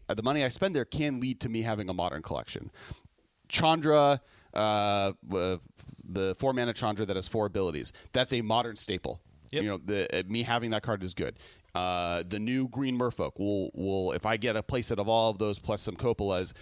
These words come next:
Speaker 1: that puts me X Y Z closer to making Modern Merfolk. I,
Speaker 2: Right.
Speaker 1: especially if I even invest in the tribal land that came out, 'cause the counter ability part of that is not that important.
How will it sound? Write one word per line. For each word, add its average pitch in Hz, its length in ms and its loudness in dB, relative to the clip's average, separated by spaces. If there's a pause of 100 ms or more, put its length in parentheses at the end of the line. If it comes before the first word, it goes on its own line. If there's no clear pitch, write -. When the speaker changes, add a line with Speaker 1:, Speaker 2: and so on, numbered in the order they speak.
(120)
Speaker 1:
that 104 160 0
puts 110 220 -4
me 98 340 0 (320)
X - 180 0
Y 135 140 2
Z 117 140 -6
closer 113 400 -2
to - 160 -6
making 92 640 -2
Modern 95 280 0
Merfolk. 80 380 -4
I, 85 40 0
Speaker 2:
Right. 110 180 -2
Speaker 1:
especially 147 480 2
if 131 100 -2
I 120 40 2
even 107 220 0
invest 101 360 -2
in 95 80 -4
the 85 100 -2
tribal 120 380 2
land 101 180 -2
that 92 140 -4
came 90 180 -4
out, 87 180 0
'cause 95 200 -6
the 95 80 -6
counter 120 320 -2
ability 104 360 0
part 98 200 -2
of 90 60 -2
that 90 160 0
is 87 80 -4
not 90 200 -4
that 80 140 -2
important. 69 440 -6